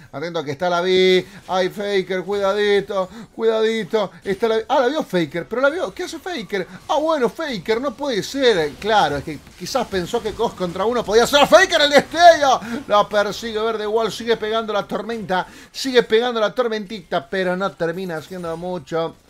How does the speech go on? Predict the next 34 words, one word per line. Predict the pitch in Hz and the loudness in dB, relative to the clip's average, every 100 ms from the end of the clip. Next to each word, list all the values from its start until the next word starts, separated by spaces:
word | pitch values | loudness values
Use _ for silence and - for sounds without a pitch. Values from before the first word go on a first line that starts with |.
| 160 131 | -18 -4
Faker | 233 302 180 185 175 - 175 156 | -4 -2 -2 -4 -4 -12 -18 -12
y | |
su | 143 214 | -10 -10
tormenta | - 254 247 269 294 320 302 | -2 -2 -2 -10 -6 -2 -2
del | 311 294 - | -2 -8 -6
caos. | 311 339 392 392 339 220 - - _ _ | -2 2 6 6 6 2 -2 -16 _ _
Que | - 160 | -16 -12
no | 233 | -10
termina | - 214 214 226 254 247 | -8 -6 -4 -6 -6 -6
imponiéndose, | 220 170 208 214 233 254 240 214 - 202 | -8 -4 -2 -2 -4 -4 -2 -4 -4 -10
que | - 220 | -6 -6
no | 233 262 | -2 -4
termina | - 220 240 254 | 0 -2 -2 -4
haciendo | 202 233 254 | -6 -6 -6
lo, | 180 - 196 | -8 -8 -6
lo | 196 | -6
suyo. | - 247 208 202 214 233 165 127 | -6 -6 -4 -4 -6 -18 -18 -10
Gumayusi | 147 160 175 185 - 165 202 202 | -4 -2 -2 -6 -6 -4 -4 -6
se | - 147 143 135 | -4 -4 -4 -6
complicaba | 139 135 202 262 | -8 -6 -4 -4
un | 185 | -4
poquito, | 170 196 233 | -8 -6 -6
tiene | 151 208 | -6 -6
que | 226 | -6
gastar | 147 131 185 226 | -6 -4 -4 -2
la | 262 - | -2 -2
curación | 143 135 - 440 185 | -6 -8 -8 -10 -6
Gumayusi | 156 180 220 - 175 147 _ _ - | -4 -4 -4 -4 -4 -4 _ _ -10
de | 135 | -8
manera | 180 220 | -4 -2
defensiva | 180 - 151 143 202 262 | -2 -2 -8 -6 -4 -4
para | - 139 | -2 -4
poder | 165 240 | -2 -4
escapar | - 147 185 220 254 | -2 -4 0 0 0